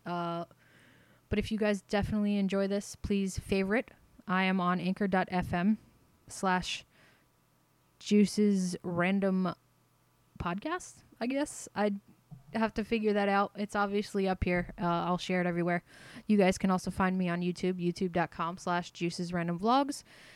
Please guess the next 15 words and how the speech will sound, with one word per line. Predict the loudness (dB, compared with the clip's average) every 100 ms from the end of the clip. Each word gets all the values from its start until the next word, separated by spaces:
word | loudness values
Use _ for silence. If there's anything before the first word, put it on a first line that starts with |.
| -2
You | 2
can | 4
also | 4 2 2
find | 4 4
me | 2
on | 2 0 -2 -2
my | 0 2 2
one | -2 0 0
and | 2 2
only | 2 2 2
Instagram. | 0 -2 -4 -2 -2 -2
I | -4
had | -6 -4 -4 -6
two, | -2 -2 -2
but | -4 -6